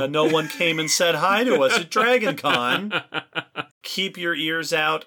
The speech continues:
Speaker 1: in October for Spooky.
Speaker 2: It's gonna be a good one.
Speaker 1: It's gonna be a lot of fun. Check out the blog post associated with this episode. You can find the link in the description of the episode.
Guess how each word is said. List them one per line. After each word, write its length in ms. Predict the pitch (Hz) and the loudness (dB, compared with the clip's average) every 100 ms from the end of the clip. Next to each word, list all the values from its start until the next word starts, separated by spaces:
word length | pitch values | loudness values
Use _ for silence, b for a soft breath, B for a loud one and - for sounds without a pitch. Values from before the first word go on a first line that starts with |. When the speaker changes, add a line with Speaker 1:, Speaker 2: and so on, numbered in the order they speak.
| _ | _
Speaker 1:
in 240 | 151 156 156 | -4 -2 -2
October 920 | 131 131 131 - 147 151 143 160 180 214 | 0 0 -2 -6 -2 0 0 0 0 -2
for 300 | - 131 120 | -2 -2 0
Spooky. 1300 | - - - - 135 123 123 131 120 113 113 117 160 | -2 0 -2 -4 -4 -4 -6 -8 -6 -6 -6 -6 -8
Speaker 2:
It's 540 | 214 95 92 92 - | -10 -14 -14 -14 -12
gonna 220 | 107 104 | -10 -8
be 140 | 110 117 | -4 -4
a 80 | 127 | -2
good 220 | 160 175 | 0 0
one. 380 | 165 151 147 147 | 0 -2 -4 -6
Speaker 1:
It's 180 | 104 101 | -10 -8
gonna 200 | 110 101 | -8 -6
be 80 | 101 | -6
a 80 | |
lot 160 | 101 98 | -4 -6
of 60 | 98 | -8
fun. 280 | 117 110 151 | -8 -8 -6
Check 260 | - 139 135 | -6 -4 0
out 180 | 123 - | -2 -2
the 200 | 120 110 | -8 -6
blog 380 | 110 127 175 | -4 -2 -2
post 500 | 143 110 156 - - - _ _ - | -4 -6 -4 -8 -12 -20 _ _ -6
associated 520 | - 147 139 139 127 | -2 0 0 0 -2
with 80 | 123 | -4
this 120 | 123 | -6
episode. 480 | 123 113 127 127 170 | -6 -6 -2 -2 -2
You 80 | 139 | -6
can 100 | 113 | -8
find 220 | 117 113 | -8 -8
the 40 | 107 | -10
link 300 | 113 107 _ _ | -12 -14 _ _
in 380 | 135 127 123 117 | -10 -8 -8 -8
the 260 | 107 113 107 | -10 -8 -10
description 800 | 101 - - 120 107 - 113 107 104 - | -12 -12 -10 -10 -10 -12 -12 -14 -14 -10
of 240 | 107 98 | -8 -8
the 120 | 101 | -10
episode. 420 | 98 104 - 104 | -10 -10 -8 -8